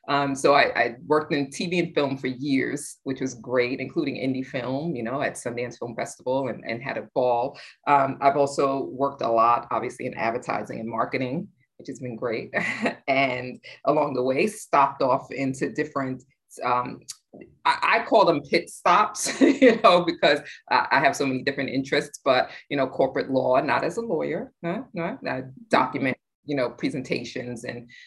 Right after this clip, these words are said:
um, that sort of thing. So, you know, I've had a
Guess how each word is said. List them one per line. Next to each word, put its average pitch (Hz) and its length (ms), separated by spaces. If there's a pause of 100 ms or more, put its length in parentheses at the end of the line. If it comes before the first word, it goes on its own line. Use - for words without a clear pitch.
(160)
um, 110 360 (260)
that 131 200
sort - 140
of - 120
thing. - 200
So, 262 380 (100)
you 247 160
know, 247 180
I've 220 180
had 233 260
a 175 140